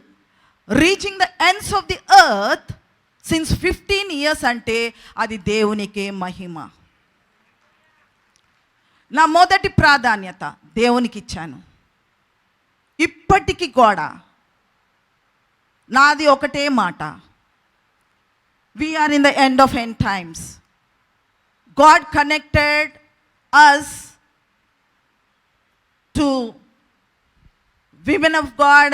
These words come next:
and man of God. మా ప్లాన్ కాదు, అది దేవుని ప్రణాళిక.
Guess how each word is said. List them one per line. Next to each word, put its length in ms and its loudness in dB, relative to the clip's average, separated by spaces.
and 100 -4
man 180 -2
of 80 -12
God. 280 8
మా 80 8
ప్లాన్ 340 2
కాదు, 280 -2
అది 120 -12
దేవుని 300 -2
ప్రణాళిక. 520 -8